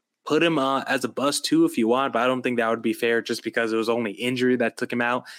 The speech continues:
Then you would have to call DeGrom a bust, even though I don't think either one of us would say that either. And I drafted Shane Bieber, like, number three overall. So I was pretty hurt to see, uh, him not make it through the full season. But guess who still won the championship without their first round pick?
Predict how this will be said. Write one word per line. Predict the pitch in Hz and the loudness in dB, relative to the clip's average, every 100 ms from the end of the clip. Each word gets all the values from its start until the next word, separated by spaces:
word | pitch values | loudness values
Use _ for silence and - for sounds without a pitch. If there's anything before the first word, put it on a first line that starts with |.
| - | -4
Then | 143 | 0
you | 139 | 2
would | 147 | 4
have | 139 | 2
to | 147 | 2
call | 147 135 | 2 2
DeGrom | 123 120 135 139 | 4 4 4 2
a | 131 | 0
bust, | 135 135 - | 2 2 2
even | 139 139 123 | 2 2 2
though | 127 123 | 4 4
I | 117 | 4
don't | 123 | 0
think | 120 110 | -2 -4
either | 123 123 117 | -2 2 2
one | 117 | 2
of | 120 117 | 0 0
us | 113 | -2
would | 113 101 | -4 -4
say | - 117 | 0 0
that | 113 110 | 2 -2
either. | 104 117 117 117 - - | 0 0 2 0 -4 -12
And | 120 | -2
I | 139 | 0
drafted | 156 156 151 120 | 2 0 0 -2
Shane | - 135 123 | 0 0 2
Bieber, | 123 113 | 2 2
like, | 104 98 | 0 -2
number | 120 120 | -4 -2
three | 110 120 113 | 0 0 2
overall. | 107 107 107 98 | 0 0 0 0
So | - | 2
I | |
was | 147 143 | 2 2
pretty | - 190 165 | 2 4 4
hurt | 143 135 123 | 2 0 -2
to | 110 | -6
see, | - 120 113 - - - - - | 0 0 0 -6 -20 -20 -8 0
uh, | 131 117 107 - | 2 2 0 0
him | 160 151 131 | 0 2 2
not | 131 127 | 2 2
make | 131 123 | 0 0
it | 117 | 0
through | 127 123 | 2 2
the | 107 | 0
full | - 123 | 0 0
season. | - 127 120 127 | 2 0 0 0
But | 123 120 | 0 0
guess | 147 147 | 0 2
who | 185 | 2
still | 170 - 185 190 | 2 4 4 6
won | 196 208 | 6 6
the | 208 | 6
championship | 214 - 262 262 262 240 220 - 226 226 - - - | 4 4 4 4 4 2 2 4 4 4 -2 -12 0
without | 175 202 208 220 214 | 4 6 6 4 4
their | 233 | 2
first | 220 233 240 240 | 4 4 4 4
round | 247 254 254 | 4 4 4
pick? | 269 285 294 294 | 4 6 6 4